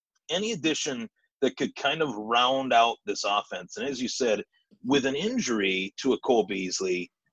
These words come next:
or a John Brown, they're really, or God forbid, a Stefon Diggs, they're really just right back at square one. And if they suffered two injuries at that position, then they'd really be hurting. And they've needed depth at this receiver position for, for a few years now.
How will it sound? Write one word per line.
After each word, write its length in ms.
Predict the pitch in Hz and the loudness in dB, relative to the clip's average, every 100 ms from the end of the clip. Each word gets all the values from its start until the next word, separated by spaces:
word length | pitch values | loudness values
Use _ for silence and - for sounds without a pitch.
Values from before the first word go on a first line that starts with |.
| _ | _
or 180 | 117 107 | 6 6
a 60 | 101 | 6
John 320 | 113 104 95 | 4 2 2
Brown, 520 | 101 107 104 92 92 - _ _ _ | 2 2 4 2 -4 -12 _ _ _
they're 220 | 123 117 135 | -10 -4 -2
really, 400 | 123 131 147 123 | 0 2 4 6
or 240 | 135 127 - - - | 4 4 -4 -20 0
God 180 | 113 107 | 2 2
forbid, 220 | 104 107 | 2 2
a 40 | 101 | 2
Stefon 460 | - - 107 98 | -2 0 0 2
Diggs, 340 | 110 123 95 - | 4 4 4 -2
they're 120 | 113 | 0
really 280 | 120 196 160 | 2 4 4
just 220 | 120 - | 0 0
right 200 | 117 120 | 2 2
back 220 | 123 113 110 | 4 2 0
at 100 | - | -2
square 220 | - 120 | 2 4
one. 280 | 107 151 143 | 4 2 0
And 100 | 107 | -2
if 80 | 104 - | -2 0
they 220 | 110 104 | 0 0
suffered 440 | - 127 - 98 - | 2 2 2 -8 -4
two 260 | - 214 285 | 2 4 4
injuries 500 | 151 95 92 90 98 | -2 -4 -8 -2 0
at 140 | 95 92 | 2 2
that 160 | 92 | 0
position, 600 | 98 87 98 - 92 90 - _ _ _ | 0 0 0 0 -2 -6 -14 _ _ _
then 140 | 165 160 | 2 4
they'd 140 | 120 | 6
really 420 | 110 131 127 107 | 6 6 6 6
be 120 | 95 | 2
hurting. 500 | 90 107 110 98 87 | 4 6 6 4 2
And 180 | 90 90 - _ _ | -4 -6 -12 _ _
they've 180 | 139 123 | 4 4
needed 320 | 160 165 113 | 2 4 4
depth 340 | 95 123 - - | 6 4 4 -2
at 120 | 104 | -2
this 200 | 98 - | -4 -4
receiver 360 | 95 - 104 98 | -4 -2 0 -2
position 460 | 101 92 - 101 - | -2 -2 -2 -4 -6
for, 200 | 95 87 - | -6 -6 -4
for 120 | 92 | -4
a 40 | - | -2
few 120 | - 107 | 0 2
years 340 | 101 101 92 | 4 0 2
now. 380 | 101 98 98 | 4 6 6